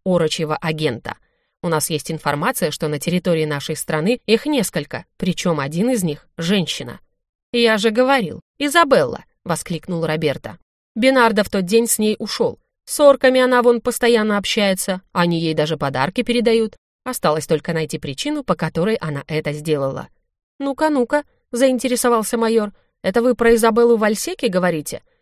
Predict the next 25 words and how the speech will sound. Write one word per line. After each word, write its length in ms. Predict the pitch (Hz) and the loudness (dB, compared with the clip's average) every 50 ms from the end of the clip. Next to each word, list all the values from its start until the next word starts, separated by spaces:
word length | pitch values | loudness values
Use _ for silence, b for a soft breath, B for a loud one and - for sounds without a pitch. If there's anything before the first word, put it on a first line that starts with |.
| _ _ _ | _ _ _
К 80 | _ - | _ -4
ней 260 | 285 339 359 349 339 | -4 -2 -2 -2 -2
уже 160 | 320 269 294 | -2 -2 0
направлен 560 | 285 294 269 - 277 262 202 165 165 165 147 | -2 -2 -2 0 2 2 2 2 0 -4 -6
офицер 460 | 147 - - 165 - - 214 226 240 | -6 -6 -6 -6 -4 -2 -2 -2 -2
снять 320 | - - - 156 147 151 - | -2 -4 -4 -4 -6 -6 -6
показания». 640 | - 147 - 165 156 160 156 135 127 127 98 - _ _ _ _ _ _ _ _ _ _ _ | -8 -6 -4 -4 -4 -2 -4 -4 -6 -8 -14 -18 _ _ _ _ _ _ _ _ _ _ _
«Точнее, 480 | - 165 - - - 214 240 233 220 190 | -2 -2 0 0 2 6 6 6 6 4
про 180 | - 202 190 | 2 0 2
Изабеллу 400 | 185 180 185 156 180 196 196 190 | 2 2 0 0 2 0 0 0
Ферранте», 580 | 175 - 233 233 226 185 135 131 - 143 117 - _ _ | -2 0 0 2 2 2 0 -2 -6 -12 -14 -14 _ _
уточнил 460 | 240 233 240 220 - - 233 226 220 | 0 0 0 0 0 2 4 4 4
Винченцо. 600 | 196 233 233 214 - - 156 139 147 - - - _ _ | 4 2 0 0 0 -2 -2 -2 -2 -10 -12 -12 _ _
«Она 240 | - 185 208 214 214 | 0 2 2 4 4
замуж 360 | 214 277 285 240 190 - - | 4 2 2 2 0 -2 -2
вышла, 360 | 170 170 156 - - 147 - _ _ _ | -6 -6 -6 -6 -8 -10 -12 _ _ _
но 220 | - 214 226 208 | 0 2 4 4
она 180 | 196 196 220 226 | 4 4 2 2
меня 200 | 240 233 226 220 | 2 4 2 2
до 120 | 196 190 | 0 0
приезда 440 | 190 - 202 202 208 208 196 180 185 | 0 0 0 2 2 0 0 -2 -2
в 60 | 175 | 0
Алерпо 340 | 185 175 190 208 208 _ - | 0 0 0 -2 -2 _ -2
не 160 | 214 208 214 | 0 2 2
знала 440 | 202 190 190 196 214 247 233 180 147 | 2 2 2 2 2 2 0 -2 -4